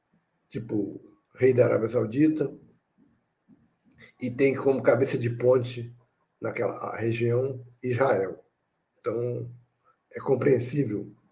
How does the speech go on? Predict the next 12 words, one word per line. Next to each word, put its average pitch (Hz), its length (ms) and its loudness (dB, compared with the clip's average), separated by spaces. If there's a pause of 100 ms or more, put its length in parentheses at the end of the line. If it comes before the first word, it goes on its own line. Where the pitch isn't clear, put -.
(180)
o 113 160 0
ódio 113 280 2
do, 101 200 -10
dos 104 240 -6
árabes 113 480 -2 (320)
aos 104 280 -6
norte-americanos. 117 800 -4 (1900)
<coughs> - 1400 4
Torçamos 190 480 10
para 175 220 6
que 165 120 2
domingo 175 800 4